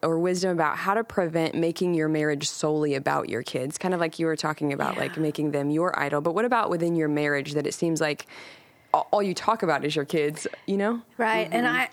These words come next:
Speaker 2: I think this may not be exactly what you're asking, but, um, s-, so I was, had a career, and it required a whole lot out of me.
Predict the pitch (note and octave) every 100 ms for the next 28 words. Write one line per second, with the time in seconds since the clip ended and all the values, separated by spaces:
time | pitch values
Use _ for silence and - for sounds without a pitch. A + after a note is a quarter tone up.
0 | - - B3 - A#3+ A3 G3+ - G#3+ A3
1 | A#3 A3 G#3 - G#3 G#3 G3+ G#3 E3 F#3
2 | G3 F#3+ - F#3+ F#3+ F#3+ G3+ F3+ - -
3 | G3+ G3 F#3 F3+ F#3 - - - - -
4 | _ - - - - - - - - -
5 | - - - G#3+ G3+ G3+ G3 - - G#3+
6 | A3+ A3 F#3+ - - - _ - - F#3
7 | G3+ G3+ A3 G3+ G3 G3 G3+ G#3 _ -
8 | - - - - - - G3 G3 G3 G3
9 | F3+ G3+ F#3+ G3 - G#3 G3+ F3 G#3 G#3
10 | G3+ G3 G3 F#3 G3+ G3+